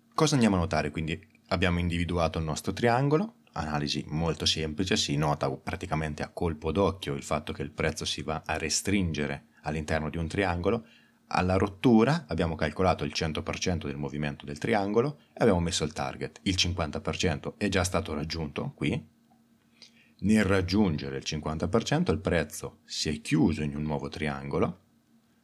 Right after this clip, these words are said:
A questo punto il prezzo esce da questo triangolo, il cinquanta per cento di questo movimento è già stato toccato, punta al cento per cento e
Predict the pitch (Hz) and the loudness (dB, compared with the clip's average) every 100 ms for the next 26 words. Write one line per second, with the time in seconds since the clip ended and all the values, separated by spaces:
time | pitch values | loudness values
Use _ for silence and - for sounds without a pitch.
0 | _ - 92 101 113 104 90 95 92 90 | _ -2 2 4 4 2 2 2 2 0
1 | - 78 - 104 90 76 73 90 87 95 | -2 -4 2 2 2 0 -2 -2 -2 0
2 | 101 113 117 120 127 151 - _ _ _ | 4 4 4 4 2 0 -8 _ _ _
3 | _ - 92 90 92 95 87 80 85 95 | _ -4 0 2 2 2 2 0 2 2
4 | 90 78 80 78 80 78 82 90 78 71 | 0 -2 -2 -4 -2 -2 -2 -2 -2 -4
5 | 64 - _ - 92 87 90 95 107 95 | -10 -14 _ 0 2 2 0 -2 -4 2
6 | 123 104 135 165 - _ _ - 139 101 | 4 4 2 -2 -6 _ _ 0 4 4
7 | 90 85 - 98 95 117 113 123 113 117 | 2 0 2 2 2 2 2 2 2 2
8 | 147 - - 107 95 | 0 -2 0 0 0